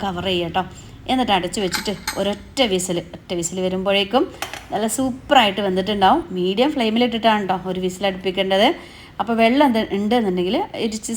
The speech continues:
സമയം ഗ്യാസിൽ വെച്ചിട്ടൊന്ന് വറ്റിച്ചെടുക്കുക. ഇതുപോലെ വറ്റിച്ചെടുക്കുമ്പോഴാണ് കേട്ടോ ഇതിൻ്റെ, എൻ്റെ പൊന്നോ,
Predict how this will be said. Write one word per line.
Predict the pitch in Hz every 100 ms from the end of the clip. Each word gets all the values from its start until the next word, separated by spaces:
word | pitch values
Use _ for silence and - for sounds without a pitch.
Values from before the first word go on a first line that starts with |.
| 226
സമയം | 196 196
ഗ്യാസിൽ | 190 185 208 190
വെച്ചിട്ടൊന്ന് | 180 185 185 185
വറ്റിച്ചെടുക്കുക. | 185 160 185 165 165 247 - - - - 233
ഇതുപോലെ | 269 294 311 226
വറ്റിച്ചെടുക്കുമ്പോഴാണ് | 190 190 190 185 185 180 180
കേട്ടോ | 175 175 170 190
ഇതിൻ്റെ, | 185 180 180
എൻ്റെ | 170 165 -
പൊന്നോ, | 170 165 180